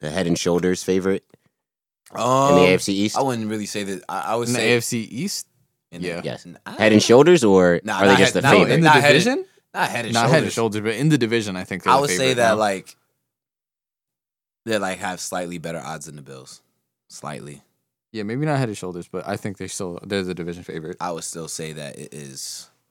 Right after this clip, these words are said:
Speaker 2: probably Patriots, Bills, everybody else.
Speaker 1: Does it do anything in the conference, though?
Speaker 2: The conference?
Speaker 1: Yeah.
Speaker 3: Mm.
Speaker 2: Nah,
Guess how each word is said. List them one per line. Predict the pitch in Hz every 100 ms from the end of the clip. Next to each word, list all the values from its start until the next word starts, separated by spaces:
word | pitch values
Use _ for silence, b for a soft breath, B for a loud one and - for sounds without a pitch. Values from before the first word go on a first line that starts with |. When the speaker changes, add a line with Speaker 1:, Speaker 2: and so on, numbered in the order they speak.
| _ _ _ _ _ _ _ _ _ _ _ -
Speaker 2:
probably | 110 104
Patriots, | 90 107 110 110 101
Bills, | - 87 90 87 87 - - - _ _ _ _ _ _ _ _ _ _ _ -
everybody | 87 69 64
else. | 53 - - _ _
Speaker 1:
Does | 87 85
it | 71
do | 90 95
anything | 92 85 87 85 80 -
in | 80
the | 71
conference, | - 78 67 62 -
though? | - - - _ _ _
Speaker 2:
The | _
conference? | - 101 120 151 - -
Speaker 1:
Yeah. | 113
Speaker 3:
Mm. | 95 87 - _ -
Speaker 2:
Nah, | 73